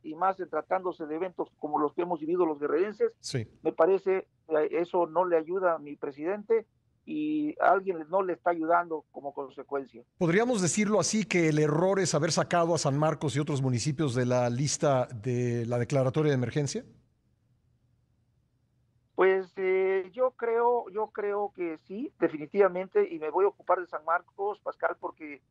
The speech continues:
Speaker 1: no conozco la circunstancia que hayan vivido los demás municipios,
Speaker 2: Ujú.
Speaker 1: pero si estuvieron considerados es que seguramente porque alguien reportó que había afectaciones, y ese alguien, esa voz que se escuchó, o esa mano que se levantó,
Speaker 2: Sí.
Speaker 1: debió haber sido mirada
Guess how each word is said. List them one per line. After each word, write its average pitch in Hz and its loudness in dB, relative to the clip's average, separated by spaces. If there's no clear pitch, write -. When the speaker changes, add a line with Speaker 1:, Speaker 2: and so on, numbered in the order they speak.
Speaker 1:
no 185 -2
conozco 185 0
la 160 2
circunstancia 170 -6
que - -4
hayan 175 2
vivido 165 -2
los 151 -2
demás 151 0
municipios, 170 -4
Speaker 2:
Ujú. 127 -10
Speaker 1:
pero 165 4
si 160 -2
estuvieron 170 0
considerados 180 0
es 175 -10
que 175 -10
seguramente 208 -4
porque 170 -6
alguien 185 0
reportó 165 -4
que 170 0
había 185 2
afectaciones, 156 -10
y 185 0
ese 220 4
alguien, 214 0
esa 208 -6
voz 196 -4
que 175 -8
se 170 -14
escuchó, 208 0
o 196 0
esa 202 0
mano 196 -4
que 175 -12
se 165 -10
levantó, 160 -4
Speaker 2:
Sí. 123 -12
Speaker 1:
debió 180 2
haber 196 -2
sido 190 -6
mirada 190 0